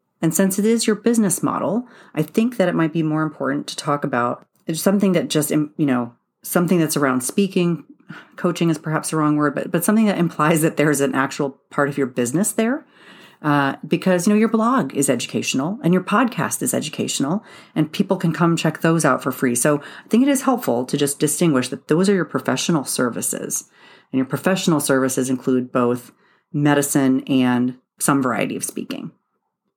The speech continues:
And then the fourth final part, how will people feel when they have worked with you? I think that's coming across really, really nicely in those testimonials. So again, I'd put that front and center. And I think that you have, um, articulated it really nicely throughout.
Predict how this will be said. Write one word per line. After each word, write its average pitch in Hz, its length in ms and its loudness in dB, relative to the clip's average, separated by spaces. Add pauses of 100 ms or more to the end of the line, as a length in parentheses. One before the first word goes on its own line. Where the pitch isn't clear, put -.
(1200)
And 170 120 4
then 170 160 6
the 151 80 0
fourth 156 300 0
final 147 300 2
part, 143 220 0
how 151 120 2
will 139 80 0
people 139 260 -2
feel 135 300 2
when 123 160 2
they 123 100 2
have 120 240 -6
worked 147 260 -2
with 143 200 0
you? 139 200 4
I 139 60 2
think 143 220 0
that's 135 180 2
coming 135 280 2
across 123 380 -2
really, 147 360 2
really 131 260 2
nicely 127 460 0
in 127 80 2
those 120 160 -2
testimonials. 131 720 0
So 139 80 0
again, 127 180 0
I'd 120 160 -4
put 135 160 -4
that 123 220 0 (320)
front 139 240 0
and 131 100 2
center. 143 400 2 (300)
And 143 280 2
I 165 140 2
think 190 220 2
that - 120 -2
you 143 160 0
have, 127 300 -4
um, 131 260 -6
articulated 135 800 0
it 123 140 0
really 135 280 2
nicely 131 640 0 (360)
throughout. 156 440 2